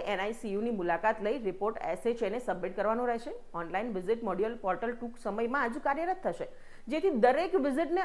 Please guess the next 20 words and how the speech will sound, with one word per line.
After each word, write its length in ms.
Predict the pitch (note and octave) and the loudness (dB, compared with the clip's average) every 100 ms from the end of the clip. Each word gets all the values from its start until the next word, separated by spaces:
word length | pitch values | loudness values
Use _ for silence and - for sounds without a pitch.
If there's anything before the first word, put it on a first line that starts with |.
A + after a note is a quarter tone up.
| G#3+ | 2
અસરકારક 500 | A#3 B3+ C#4+ D#4 F#4 D#4 | 2 0 4 4 4 0
રીતે 140 | E4 D4 | 0 0
મોનિટર 260 | C4+ C#4 D4+ | 2 2 2
કરવામાં 300 | C4+ C4+ D4 | 0 0 0
આવશે. 220 | B3 - - - - - - | 0 -2 -10 -12 -14 -8 6
બાળકોને 460 | B3 D#4+ F#4 F4+ D#4 | 10 10 6 2 8
રાઉન્ડ 280 | A#3 D4 D#4+ | 8 8 6
ધ 80 | F4 | 2
ક્લોક 260 | D4 D4+ D4+ | 6 4 6
સારવાર 260 | C4+ A3+ C4+ B3 | 4 6 4 4
મળી 200 | A#3+ A#3+ | 4 4
રહે 60 | B3+ B3 | 4 2
તે 80 | G#3 | 2
માટે 260 | G#3 B3+ A3 B3+ | 2 2 0 0
નિયોનેટલ 440 | A3 G#3 G3 G3+ C#4 | 0 0 0 0 -2
સ્પેશિયાલિટીમાં 720 | - - G#3+ G#3 D4 C#4 G#3+ C#4+ - - - A#3 | -2 -2 0 0 0 0 0 -2 -8 -12 -2 0
એમ્પ્લોયમેન્ટ 800 | A#3 E4+ F4+ F4 C#4 B3 C#4+ - - A3+ | 4 4 4 2 2 2 0 -6 -2 4
માટે 240 | A3 B3 C#4+ | 4 4 0
ફૂલ 160 | A#3 G#3+ | 0 0
ટાઇમ 320 | - B3+ G3 | 2 2 2